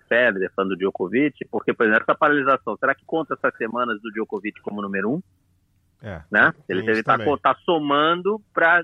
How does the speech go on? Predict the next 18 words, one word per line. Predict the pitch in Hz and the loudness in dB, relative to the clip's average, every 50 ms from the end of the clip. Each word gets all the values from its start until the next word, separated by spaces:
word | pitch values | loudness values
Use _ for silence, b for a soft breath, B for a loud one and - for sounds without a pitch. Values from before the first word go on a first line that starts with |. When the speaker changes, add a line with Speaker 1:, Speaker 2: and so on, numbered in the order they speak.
| _ _ - | _ _ -8
Speaker 1:
ter, | - 151 147 147 143 - | -6 -6 -6 -6 -8 -8
talvez, | - 143 139 127 127 139 147 160 170 - | -6 -6 -6 -6 -8 -8 -8 -8 -8 -4
né, | 160 160 185 214 214 - | -2 0 0 0 -2 -4
ficar | - - 143 139 | -6 -2 -2 0
mais | 147 165 175 - | 0 0 -2 -2
perto | _ - 160 165 170 - | _ -4 -2 -2 -2 -4
do | 180 175 | -8 -10
recorde | 170 156 156 160 - 175 165 160 | -4 -4 -4 -4 -4 -6 -12 -12
do | 160 175 | -14 -18
Federer | 165 _ - 147 147 147 151 | -16 _ -2 -2 -2 0 2
lá, | 156 151 151 | 0 0 0
trezentos | _ 160 156 131 143 156 - | _ -6 -12 -10 -10 -10 -10
e | 160 151 | -6 -4
dez | 147 151 156 - | -2 -2 -2 -2
semanas. | - 185 175 147 123 107 - _ _ - | -4 -4 -2 0 -2 -2 -4 _ _ -14
Speaker 2:
É. | 120 113 101 85 82 - B B B B _ _ - | -12 -10 -10 -12 -12 -16 B B B B _ _ -10
Speaker 1:
Vamos | - 139 175 170 | -6 -4 -2 -2
ver, | 120 | -4